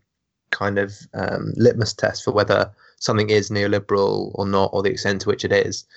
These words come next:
Because I think that, that point, to repeat it again, about the insulation of, of various, uh, economic forms from democratic accountability, that's the key thing. It's not about, um, any of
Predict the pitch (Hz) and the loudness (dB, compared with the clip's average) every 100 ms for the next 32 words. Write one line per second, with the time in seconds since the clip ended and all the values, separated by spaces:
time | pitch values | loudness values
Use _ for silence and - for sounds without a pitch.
0 | - _ - 101 101 98 - 104 113 98 | -20 _ -6 0 0 -2 -6 -2 0 0
1 | 98 - _ 107 - - 104 104 - _ | -2 -6 _ -2 -2 -4 -6 -6 -14 _
2 | _ - 101 98 156 - 110 139 151 110 | _ -8 -4 0 0 2 2 2 0 -2
3 | 107 104 101 101 - - - - - 110 | -2 0 0 0 -6 -20 -20 -20 -2 0
4 | 104 - 110 - 104 95 - 104 104 - | 0 0 0 2 0 0 -2 -6 -8 -12
5 | - - 98 - - 107 98 101 98 92 | -12 -8 -8 -10 -10 0 2 2 0 -2
6 | - _ _ _ _ _ _ _ - - | -8 _ _ _ _ _ _ _ -20 -18
7 | - 101 - 107 110 120 151 - 110 104 | -6 -2 -2 -2 0 2 0 0 -2 -2
8 | 104 - 98 98 95 104 98 101 95 98 | -6 -8 -8 -6 -2 0 0 -4 -8 -10
9 | 101 98 95 113 107 104 - - - _ | -8 -8 -2 0 2 0 -2 -4 -8 _
10 | _ _ - 127 - - - 104 98 107 | _ _ -2 -2 0 -4 -4 -4 -6 -12
11 | - 95 98 - 131 113 101 101 98 98 | -6 -4 -4 -4 0 2 2 0 -2 -6
12 | _ _ - 95 98 101 104 _ - - | _ _ -8 -6 -6 -10 -14 _ -20 -20
13 | _ - 110 104 | _ -4 0 0